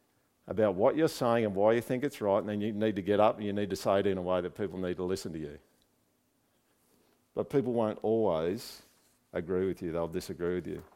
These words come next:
And the bottom line is that people in church is actually pretty nice about it most of the time. They're pretty nice about their disagreement.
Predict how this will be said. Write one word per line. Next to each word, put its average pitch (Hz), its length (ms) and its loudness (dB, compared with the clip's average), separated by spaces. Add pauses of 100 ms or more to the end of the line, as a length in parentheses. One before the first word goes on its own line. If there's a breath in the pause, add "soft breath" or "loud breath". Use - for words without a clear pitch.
(340 soft breath)
And 190 100 2
the 185 60 4
bottom 208 260 6
line 156 240 8
is 120 400 4
that 113 160 2
people 120 240 0
in 110 100 2
church 101 280 0
is 98 100 -4
actually 104 280 0
pretty 120 200 -2
nice 143 300 0
about 85 240 -4
it 55 60 -12
most 80 280 -10
of 82 80 -10
the 73 80 -10
time. 80 300 -10 (560 soft breath)
They're 117 100 -10
pretty 117 220 0
nice 110 280 2
about 101 280 2
their 95 80 4
disagreement. 98 680 -4